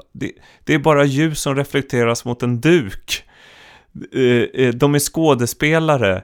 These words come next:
Ingenting av det här, här har hänt på riktigt." Vi kan ju medvetet välja att gå in i ett symboliskt tänkande eller ett, en, en fantasivärld. Och kan,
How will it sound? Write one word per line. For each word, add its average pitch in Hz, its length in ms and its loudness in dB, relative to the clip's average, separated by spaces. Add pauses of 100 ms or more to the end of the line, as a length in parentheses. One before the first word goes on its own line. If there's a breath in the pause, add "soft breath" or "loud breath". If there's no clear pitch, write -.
(440 soft breath)
Ingenting 151 440 2
av 135 80 2
det 135 80 4
här, 123 380 2
här 117 200 0
har 113 160 0
hänt 110 340 -4
på 123 60 -4
riktigt." 120 420 -8
Vi 117 40 -8
kan 127 200 -4
ju 131 80 -2
medvetet 135 840 -4
välja 127 500 -2
att - 160 -10
gå 113 160 -6
in 151 420 -4 (140)
i 98 360 -6 (800)
ett - 160 -6
symboliskt 113 840 0
tänkande 98 500 -4
eller 135 400 0
ett, 104 340 -4
en, 113 160 -10
en 123 120 -6
fantasivärld. 123 920 -2 (380)
Och 131 140 -6
kan, 110 140 -6